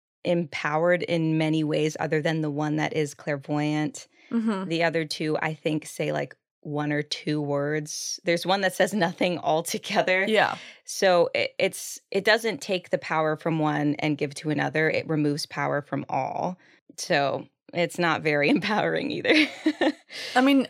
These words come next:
Speaker 2: it doesn't feel like any of the characters in this film are really empowered because you don't actually get to know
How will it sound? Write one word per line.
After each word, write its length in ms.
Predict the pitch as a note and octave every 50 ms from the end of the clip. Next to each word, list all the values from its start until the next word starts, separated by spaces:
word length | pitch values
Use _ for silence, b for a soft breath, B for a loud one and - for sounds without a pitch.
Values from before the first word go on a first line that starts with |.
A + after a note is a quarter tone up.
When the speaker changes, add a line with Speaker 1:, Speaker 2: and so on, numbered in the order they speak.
| - _ -
Speaker 2:
it 100 | A#3 A#3
doesn't 260 | C#4+ D#4+ A#4 A4+ - -
feel 100 | D#4 D4
like 220 | B3+ A3+ - -
any 220 | - G#3 G#3+ A#3 A#3
of 80 | G#3+ G3
the 80 | G3+
characters 480 | F#3+ F3+ G3 F#3 F#3+ F#3 - F#3 F#3+ -
in 80 | G3 F#3+
this 160 | F#3 F3+ -
film 240 | - F3+ F#3 F#3 F#3
are 100 | F3+ F3+
really 240 | F#3 F#3 F#3 F#3+ F3+
empowered 520 | F#3 F#3+ - - F#3+ F#3 - F#3+ F#3+ F#3+ -
because 360 | G#3 G3 - G#3 G3+ G3 G3+
you 80 | G#3 G3+
don't 260 | G3+ G#3 A#3 A#3+ - _ _
actually 380 | G3 G3 G#3+ G#3+ - - G#3+ G3
get 140 | - F#3 -
to 140 | - - G#3+
know 460 | G3+ F#3+ F#3 F#3 F#3+ G3 G3 - -